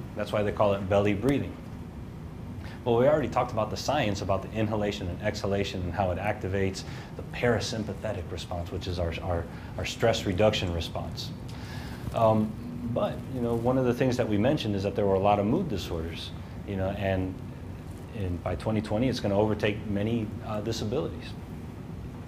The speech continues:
Many times when we have mood disorders, we have less serotonin in our brain. That antidepressants, they increase our serotonin.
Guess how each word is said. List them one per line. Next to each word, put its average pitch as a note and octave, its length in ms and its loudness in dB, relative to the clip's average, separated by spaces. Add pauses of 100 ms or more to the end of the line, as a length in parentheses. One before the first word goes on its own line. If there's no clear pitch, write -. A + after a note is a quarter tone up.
(720)
Many A#2+ 160 4
times B2 300 2
when A#2+ 80 6
we A#2+ 60 8
have A2+ 140 6
mood C#3+ 200 6
disorders, A2 420 2
we G#2 120 2
have G#2 200 2
less A#2+ 460 2
serotonin G#2 880 2
in F#2+ 100 0
our F2+ 100 0
brain. F2 260 -4
That F#2 120 -2 (400)
antidepressants, A2+ 800 0
they G#2 220 0
increase A2 720 2 (440)
our G#2 120 2
serotonin. F#2 580 0